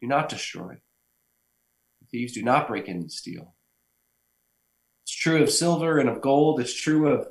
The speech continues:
cryptocurrency and investments. It's, it's true also of, you know,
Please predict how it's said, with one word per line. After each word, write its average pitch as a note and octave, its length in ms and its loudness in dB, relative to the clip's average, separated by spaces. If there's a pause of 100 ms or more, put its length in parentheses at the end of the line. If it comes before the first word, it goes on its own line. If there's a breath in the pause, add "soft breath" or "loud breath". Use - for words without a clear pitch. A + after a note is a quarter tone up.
(420 soft breath)
cryptocurrency D#3+ 960 2
and C#3+ 80 2
investments. D3 600 2
It's, - 320 -8 (1300)
it's - 140 -10
true F#3+ 280 2
also F#3 440 8
of, D#3 220 4 (600)
you C3 120 -2
know, D3+ 320 2